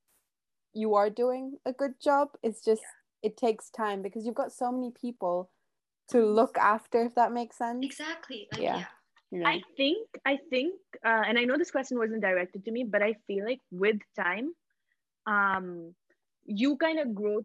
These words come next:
Speaker 3: to appreciate yourself. So
Speaker 1: Mm-hmm.
Speaker 3: as you, like, you know, if it's, like, a problem that you've kind of encountered before and that, that same problem comes up again and you deal with it much better, it's like, at that point you need less external validation and you're like, "Oh, look at that. I, I got through that myself."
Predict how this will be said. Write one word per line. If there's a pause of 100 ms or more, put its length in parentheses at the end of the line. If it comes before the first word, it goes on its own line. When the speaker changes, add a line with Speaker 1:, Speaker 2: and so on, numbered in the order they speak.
Speaker 3:
to
appreciate
yourself. (360)
So
Speaker 1:
Mm-hmm.
Speaker 3:
as
you,
like, (280)
you
know,
if
it's,
like,
a
problem
that
you've
kind
of
encountered
before
and
that,
that
same
problem
comes
up
again
and
you
deal
with
it
much
better,
it's
like, (320)
at
that
point
you
need
less (140)
external
validation
and
you're
like,
"Oh,
look
at
that.
I,
I (260)
got
through
that
myself."